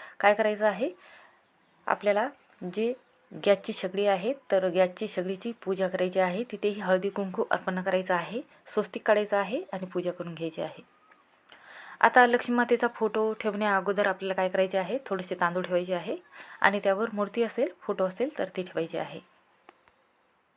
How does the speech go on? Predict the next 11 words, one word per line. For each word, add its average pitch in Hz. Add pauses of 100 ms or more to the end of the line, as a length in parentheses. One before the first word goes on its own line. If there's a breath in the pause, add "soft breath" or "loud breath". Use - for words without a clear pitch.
(2000 loud breath)
आणि 247
त्यानंतर 247
काय 226
करायचं 208
आहे, 196 (260)
आपल्याला 190 (1120 soft breath)
आरती, 196 (440)
कथा 208
वाचन 190
करायचे 196
आहे. 190